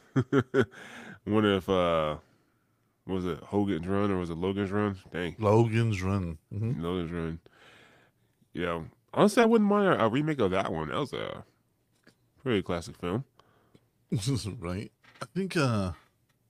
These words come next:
Speaker 2: I don't know, like, every time I think of, like, eighties movies, I'm like, "Well, we don't really need a remake because they're kinda,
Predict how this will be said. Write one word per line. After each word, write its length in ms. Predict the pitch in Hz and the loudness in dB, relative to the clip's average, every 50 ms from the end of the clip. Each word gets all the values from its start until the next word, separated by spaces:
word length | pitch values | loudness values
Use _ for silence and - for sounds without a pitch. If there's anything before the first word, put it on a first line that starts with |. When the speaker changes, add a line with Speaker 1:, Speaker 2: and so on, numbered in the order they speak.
| _ _ _ _ _ _ _ _ _ _ _ _ _ _ _ _ _ _ _ _ _ | _ _ _ _ _ _ _ _ _ _ _ _ _ _ _ _ _ _ _ _ _
Speaker 2:
I 40 | - - | -6 -2
don't 160 | 190 190 170 | 0 2 2
know, 140 | 165 165 147 | 4 4 4
like, 260 | 120 101 95 104 110 117 | 2 2 0 0 -2 -2
every 180 | 120 139 170 | 0 0 0
time 160 | 143 170 160 | 0 0 0
I 40 | 143 | 0
think 200 | 113 104 131 127 | 0 0 0 0
of, 120 | 127 104 95 | 0 0 0
like, 140 | 95 92 - | -2 -4 -4
eighties 320 | 90 98 98 101 98 87 85 | -4 -4 -2 -2 -2 -2 -2
movies, 320 | 98 95 92 101 98 85 | -4 -2 -2 -2 -4 -4
I'm 180 | 87 73 87 95 | -6 -6 -4 -2
like, 340 | 110 104 98 92 - - - _ _ _ _ _ _ _ _ _ _ _ _ _ _ _ | -2 -2 -2 -4 -8 -14 -20 _ _ _ _ _ _ _ _ _ _ _ _ _ _ _
"Well, 120 | - 147 139 | -10 -8 -6
we 140 | 123 139 139 | -4 -2 -2
don't 160 | 147 147 139 | 0 0 0
really 220 | 127 123 110 101 | -2 -2 -2 -2
need 320 | 95 95 95 95 95 87 95 | -4 -4 -4 -4 -4 -4 -4
a 60 | 87 | -6
remake 460 | 82 87 87 85 85 87 87 87 - | -4 -4 -6 -4 -4 -4 -6 -6 -8
because 280 | - - - 101 95 85 | -14 -8 -6 -6 -4 -4
they're 80 | 87 - | -8 -10
kinda, 440 | - - 117 110 101 85 78 73 | -6 -4 -2 0 0 -2 -2 -6